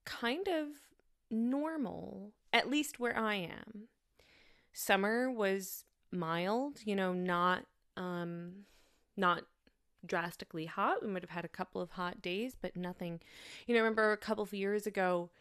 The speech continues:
uh, there was one particular week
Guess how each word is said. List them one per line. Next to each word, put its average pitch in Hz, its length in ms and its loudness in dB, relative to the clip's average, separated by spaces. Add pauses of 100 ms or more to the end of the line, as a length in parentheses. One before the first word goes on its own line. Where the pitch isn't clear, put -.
(400)
uh, 185 440 8 (280)
there 202 180 6
was 202 180 0
one 294 380 2
particular 233 600 -2
week 190 420 -6